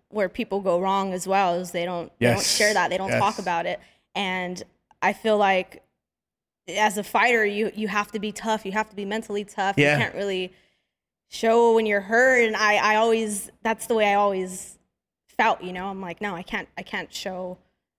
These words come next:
Speaker 1: that side of me."
Speaker 2: Like
Speaker 1: <clears throat> Nobody will,
Speaker 2: weakness
Speaker 1: will
Speaker 2: or,
Speaker 1: understand.
Speaker 2: or vulnerability.
Speaker 1: Yeah.
Speaker 2: Yeah.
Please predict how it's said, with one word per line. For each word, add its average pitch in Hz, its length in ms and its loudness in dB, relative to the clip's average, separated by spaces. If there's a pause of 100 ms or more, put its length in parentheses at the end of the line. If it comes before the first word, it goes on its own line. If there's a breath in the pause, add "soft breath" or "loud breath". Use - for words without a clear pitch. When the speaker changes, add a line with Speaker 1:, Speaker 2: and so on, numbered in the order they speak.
(140)
Speaker 1:
that 160 180 -4
side 202 220 -4
of 202 80 -8
me." 202 300 -8 (160)
Speaker 2:
Like 139 120 4
Speaker 1:
<clears throat> 370 40 4
Nobody 269 360 8
will, - 60 8
Speaker 2:
weakness - 240 6
Speaker 1:
will 226 100 6
Speaker 2:
or, 143 60 8
Speaker 1:
understand. 220 720 4 (240)
Speaker 2:
or 147 80 0
vulnerability. 147 640 6
Speaker 1:
Yeah. 147 200 8
Speaker 2:
Yeah. 139 380 6